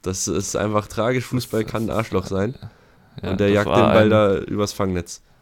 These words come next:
Speaker 2: Also als ich gesehen habe, dass, äh, Uccino hingeht, ich weiß nicht,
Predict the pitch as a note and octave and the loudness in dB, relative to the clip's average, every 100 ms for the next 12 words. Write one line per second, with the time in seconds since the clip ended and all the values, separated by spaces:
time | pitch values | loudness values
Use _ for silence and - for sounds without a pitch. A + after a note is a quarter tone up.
0 | _ _ _ _ _ _ _ - F#2+ G2 | _ _ _ _ _ _ _ -4 0 0
1 | - G#2 A2+ A2 G2+ A#2 B2+ A#2 A#2 G#2+ | 0 -2 -4 -4 -2 0 2 2 2 2
2 | - - - - - - - G1+ - - | 0 -6 -10 -14 -20 -12 -8 -4 -4 -6
3 | - - - - C3 C#3 A#2+ A#2+ D#3 E3 | -10 -8 -4 -2 2 4 6 4 4 2
4 | E3+ E3 - - F#2 A2+ G2+ | 0 -2 -4 -2 -2 0 -2